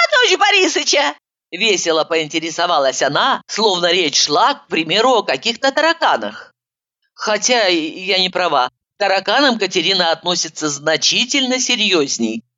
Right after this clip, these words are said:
Вскакивает с постели по ночам и бежит в столовую посмотреть,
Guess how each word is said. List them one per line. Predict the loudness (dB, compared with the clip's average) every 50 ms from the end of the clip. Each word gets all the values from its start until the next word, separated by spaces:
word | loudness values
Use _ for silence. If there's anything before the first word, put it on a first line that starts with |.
| _ _
Вскакивает | -14 -12 -8 -4 -2 0 0 0 0 0 2 2 0
с | 0 -4
постели | -4 -4 -4 -2 -2 0 0 0 0
по | 0 -2 -2
ночам | -2 -2 -2 -2 0 0 0 0 -2 -4 -4
и | -4 -2
бежит | 0 0 2 2 2 2 0
в | -2
столовую | -4 -2 0 0 2 2 2 2 2 2 2 2
посмотреть, | 2 0 -2 -2 -2 -4 -4 -2 0 0 0 0 0 -2 -6